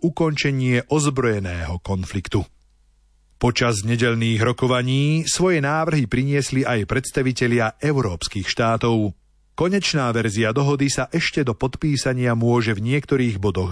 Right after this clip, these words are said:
zmeniť. V pôvodne zverejnenom dokumente boli na viacerých miestach spomenuté záväzky zo strany európskych krajín. Európske krajiny chcú,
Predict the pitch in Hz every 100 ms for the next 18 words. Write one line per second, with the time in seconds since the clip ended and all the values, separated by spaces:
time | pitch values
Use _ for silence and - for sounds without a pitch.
0 | 92 101 113 117 107 - - _ _ -
1 | - - 123 147 143 113 98 95 101 117
2 | 120 120 120 117 117 135 147 135 123 135
3 | 143 - - 120 175 196 160 113 139 147
4 | 156 156 143 139 139 - 135 123 - 131
5 | 123 120 113 107 95 101 131 139 135 -
6 | 120 120 - 120 110 113 131 113 82 -
7 | - 95 - 117 117 117 110 101 - _
8 | _ _ 113 123 143 139 - - 110 120
9 | 127 127 113 - - 123 135 151